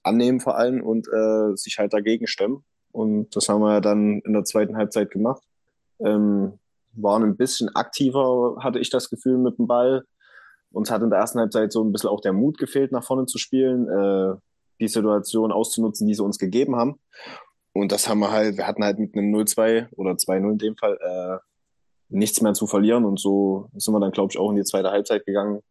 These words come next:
und, äh, haben das Spiel noch gedreht.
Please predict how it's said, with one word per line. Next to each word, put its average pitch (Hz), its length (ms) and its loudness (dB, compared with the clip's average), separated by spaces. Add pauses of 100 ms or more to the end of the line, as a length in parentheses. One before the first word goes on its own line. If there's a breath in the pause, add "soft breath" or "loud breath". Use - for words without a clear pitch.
(140)
und, 90 260 -8
äh, 82 280 -2 (540)
haben 101 200 0
das 92 120 0
Spiel 107 240 0
noch 95 200 -2
gedreht. 104 440 -2